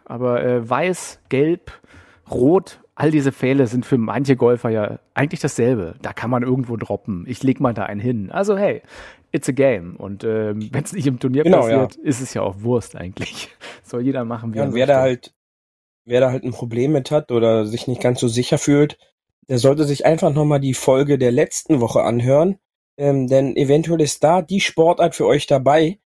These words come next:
Speaker 2: ähm, die ihr dann vielleicht mal austesten solltet. Denn, äh,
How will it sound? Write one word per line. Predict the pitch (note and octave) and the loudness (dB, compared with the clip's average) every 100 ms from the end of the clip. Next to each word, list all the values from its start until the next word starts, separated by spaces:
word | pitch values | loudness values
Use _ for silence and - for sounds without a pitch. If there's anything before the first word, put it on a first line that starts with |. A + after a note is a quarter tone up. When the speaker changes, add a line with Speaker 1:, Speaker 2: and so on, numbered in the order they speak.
| _ - | _ -2
Speaker 2:
ähm, | C#3+ C#3 C3 | 0 2 -2
die | C3+ D3 | -4 0
ihr | D3+ | 2
dann | C3+ D3+ F#3+ | 4 2 2
vielleicht | F#3+ E3+ E3+ - | 0 0 0 0
mal | D#3+ | 0
austesten | B2+ G3+ - D3 - B2+ | 2 2 0 -4 -4 -4
solltet. | A#2 A#2 C#3+ D3+ | 0 0 0 -2
Denn, | B2+ D3 F3+ | 2 4 4
äh, | C#3 D3 D3+ | 2 2 0